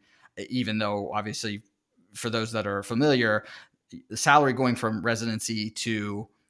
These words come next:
uh, in her case, an owner of a practice, is a pretty big jump pretty quickly. So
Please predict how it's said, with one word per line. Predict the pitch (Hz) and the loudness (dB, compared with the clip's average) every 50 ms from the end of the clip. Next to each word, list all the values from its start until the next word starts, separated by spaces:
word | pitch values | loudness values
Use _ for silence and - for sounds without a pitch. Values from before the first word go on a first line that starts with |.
| _ _ - | _ _ -2
uh, | 117 104 101 95 95 98 92 78 58 - - - 82 - - | -2 0 0 0 -2 -4 -6 -10 -12 -16 -16 -16 -16 -10 -6
in | 104 110 | -6 -4
her | 107 120 113 | -2 -2 -2
case, | - - 110 107 107 104 - | 0 0 0 0 0 -2 -2
an | 117 107 104 104 - - | -2 -2 -2 -4 -6 -4
owner | 113 117 113 113 113 107 101 | -4 -2 0 0 0 0 0
of | 82 107 101 | -2 -2 -4
a | 101 | -6
practice, | - - 123 117 107 110 - 113 101 95 107 - - | 0 4 4 6 6 4 0 -6 -6 -4 -4 -4 -4
is | - - 104 | -6 -8 -12
a | 107 | -8
pretty | - - 165 151 127 123 | -2 0 2 2 2 2
big | 127 113 104 101 110 | 2 0 -2 -2 0
jump | - 123 110 104 - - - | 2 2 2 2 0 -6 -18
pretty | - - 135 110 101 101 | -6 -4 -4 -4 -4 -8
quickly. | - - 127 120 - - 110 98 76 107 104 | -6 -4 -4 -4 -4 -6 -12 -10 -10 -10 -10
So | - - - 107 110 104 | -8 -6 -4 -4 -4 -6